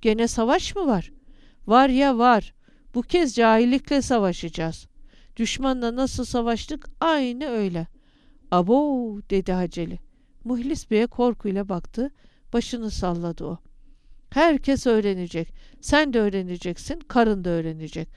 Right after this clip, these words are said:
Oğlun kızın da öğrenecek. Kolay değil Cumhuriyet yurttaşı olmak. Öyle gözleri kapayıp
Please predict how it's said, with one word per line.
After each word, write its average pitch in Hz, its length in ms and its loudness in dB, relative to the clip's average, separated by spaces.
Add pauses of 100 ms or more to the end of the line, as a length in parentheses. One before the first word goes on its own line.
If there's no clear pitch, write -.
(360)
Oğlun 247 360 4
kızın 233 420 -2
da 240 40 4
öğrenecek. 165 680 -2 (500)
Kolay 269 420 6
değil 277 260 0
Cumhuriyet 196 600 -2
yurttaşı 175 460 -8
olmak. 165 300 -6 (400)
Öyle 233 260 6
gözleri 214 480 2
kapayıp 202 540 0